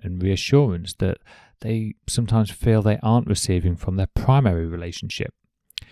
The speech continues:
The other person, or the affair partner, becomes a sort of emotional crutch, providing the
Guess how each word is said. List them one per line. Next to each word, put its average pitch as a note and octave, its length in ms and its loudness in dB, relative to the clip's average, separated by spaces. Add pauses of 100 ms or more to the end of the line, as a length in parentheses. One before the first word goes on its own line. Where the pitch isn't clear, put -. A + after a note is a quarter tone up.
(200)
The G#2 180 2 (120)
other A2 240 2
person, A#2+ 640 2 (640)
or E2+ 140 -6
the D#2+ 160 -8
affair A#2 360 2
partner, G2 480 -4
becomes A2+ 640 0
a G#2+ 120 -2
sort - 420 0
of G#2 200 2 (120)
emotional G#2+ 640 2
crutch, - 680 -2 (260)
providing G2 640 2
the G2 360 0